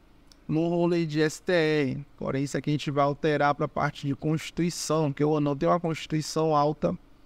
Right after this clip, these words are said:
A gente vai conseguir ativar um pouquinho dos status aqui dele,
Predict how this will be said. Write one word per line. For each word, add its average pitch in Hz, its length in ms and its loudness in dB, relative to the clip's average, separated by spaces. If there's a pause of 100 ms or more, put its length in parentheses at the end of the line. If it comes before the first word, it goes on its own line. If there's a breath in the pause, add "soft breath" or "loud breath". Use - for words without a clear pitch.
(440 soft breath)
A - 20 -4
gente 143 180 0
vai 147 120 4
conseguir 156 400 0
ativar 147 420 0
um 147 100 0
pouquinho 147 460 -2
dos 147 400 0
status 139 760 -2
aqui 147 320 0
dele, 135 480 0